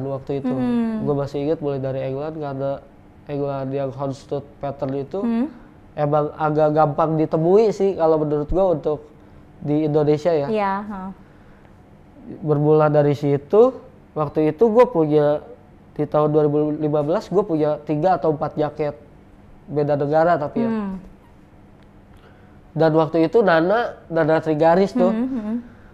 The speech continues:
Speaker 1: dia pernah bikin postingan dua puluh orang kolektor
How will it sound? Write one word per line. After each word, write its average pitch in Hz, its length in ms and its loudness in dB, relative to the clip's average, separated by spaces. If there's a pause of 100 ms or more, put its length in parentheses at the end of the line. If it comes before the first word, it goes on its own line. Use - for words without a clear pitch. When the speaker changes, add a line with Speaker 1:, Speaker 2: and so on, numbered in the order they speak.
(460)
Speaker 1:
dia 180 260 8
pernah 165 400 2
bikin 156 300 2
postingan 170 800 0 (340)
dua 151 240 4
puluh 151 240 2
orang 151 300 2
kolektor 147 640 0